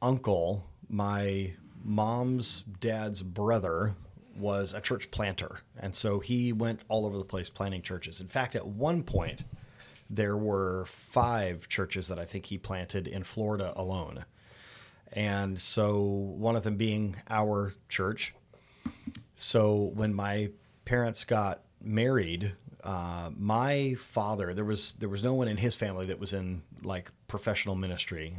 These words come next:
pulpit ministry. But on my mom's side of the family, my,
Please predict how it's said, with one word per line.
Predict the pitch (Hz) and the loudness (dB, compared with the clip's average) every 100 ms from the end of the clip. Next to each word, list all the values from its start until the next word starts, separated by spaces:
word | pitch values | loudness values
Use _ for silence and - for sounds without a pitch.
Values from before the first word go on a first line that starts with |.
| 90 - | -12 -8
pulpit | - 98 98 104 | -2 -2 -2 -4
ministry. | 92 87 - 90 82 - - - - - - - | -4 -6 -6 -6 -8 -14 -20 -20 -20 -20 -20 -4
But | 98 101 92 - | 2 4 2 -4
on | 98 98 | -4 -2
my | 90 | -2
mom's | 92 117 147 160 | -2 2 2 2
side | - 95 87 | 2 0 0
of | 85 | -4
the | - | -4
family, | 90 85 87 95 98 - - | -4 -4 -2 -2 -4 -8 -6
my, | 98 92 92 92 92 | -4 -2 -2 -2 -4